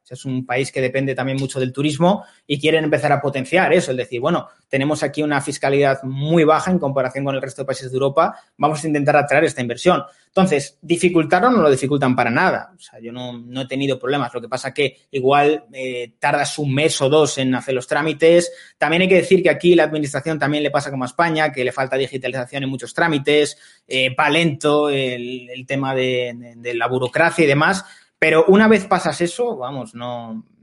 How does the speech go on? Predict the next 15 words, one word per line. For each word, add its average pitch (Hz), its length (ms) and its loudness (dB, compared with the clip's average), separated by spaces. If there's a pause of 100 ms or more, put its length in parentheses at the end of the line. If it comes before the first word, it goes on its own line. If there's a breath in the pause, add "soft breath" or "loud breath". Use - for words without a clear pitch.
hay 135 100 -4
problemas. 139 460 0
Además 135 280 -2
que 156 320 0 (540)
no 180 180 4
tienes 185 320 4
retenciones 147 500 0
trimestrales 139 600 -2
como 127 140 -6
ocurre 123 260 -6
en 120 60 -6
España. 120 440 -4
Tú - 60 -8
en 139 80 -2
España 165 560 0